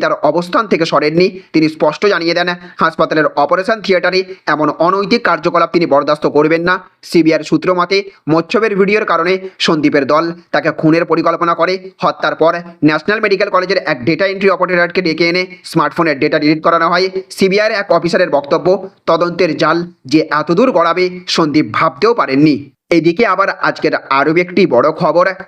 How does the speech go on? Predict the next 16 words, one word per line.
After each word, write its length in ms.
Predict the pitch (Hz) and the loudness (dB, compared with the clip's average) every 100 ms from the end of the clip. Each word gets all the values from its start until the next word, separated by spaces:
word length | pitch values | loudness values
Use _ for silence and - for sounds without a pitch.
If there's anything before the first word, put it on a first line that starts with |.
| _ | _
খুন 300 | - 220 220 | 2 2 2
করে 200 | 220 233 | 0 0
ধামাচাপা 460 | 190 156 160 170 | -2 0 0 -2
দিতেই 260 | 160 156 220 | 0 0 -2
সঞ্জয়কে 500 | - 165 160 170 175 | 0 0 0 0 0
ডেকে 180 | 156 165 | 0 0
করানো 300 | 160 147 151 | 2 2 0
হয় 140 | 151 | 0
ধর্ষণ। 520 | 147 147 - 185 185 180 - | 0 0 0 -2 -4 -12 -2
কার 240 | 170 208 | 0 2
নির্দেশে 360 | 208 180 196 208 | 0 0 0 0
হয়েছিল 360 | 175 170 175 | 0 0 -2
সব? 260 | 156 170 160 170 _ 131 | 0 0 -2 -4 _ -6
বিস্ফোরক 460 | 165 - 208 214 - | -6 -2 -2 -2 -2
দাবি 220 | 135 175 | -2 0
সিবিআই-এর। 640 | 175 131 139 139 151 120 | 2 2 2 0 -2 -4